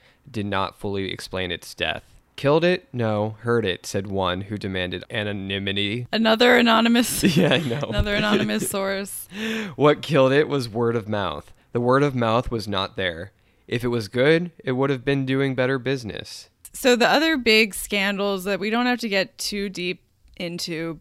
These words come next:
Speaker 2: So David Merrick, who at this point is very <laughs> old. So he was producing State Fair, which was a Rodgers and Hammerstein movie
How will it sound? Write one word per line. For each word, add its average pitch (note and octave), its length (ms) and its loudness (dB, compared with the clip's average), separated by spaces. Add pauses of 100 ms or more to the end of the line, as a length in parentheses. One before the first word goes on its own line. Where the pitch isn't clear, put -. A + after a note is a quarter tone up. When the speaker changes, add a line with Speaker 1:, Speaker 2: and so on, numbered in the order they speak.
(120)
Speaker 2:
So A#3 260 2
David C4+ 320 4
Merrick, A3 480 2
who A3+ 120 -2
at G#3 140 -2
this A#3+ 160 0
point A#3 460 0 (520)
is F#3+ 200 -6
very B3 360 2
<laughs> F3 80 4
old. A#3+ 680 2
So A3+ 280 -2
he A3+ 140 -2
was A#3 220 0 (140)
producing A#3 440 -2
State F#3+ 340 -2
Fair, G3+ 320 0
which G3 280 -6
was G3 420 -4
a E3+ 80 -8
Rodgers F3 400 -4
and F3 100 -8
Hammerstein D#3+ 960 -8
movie A#3+ 680 -4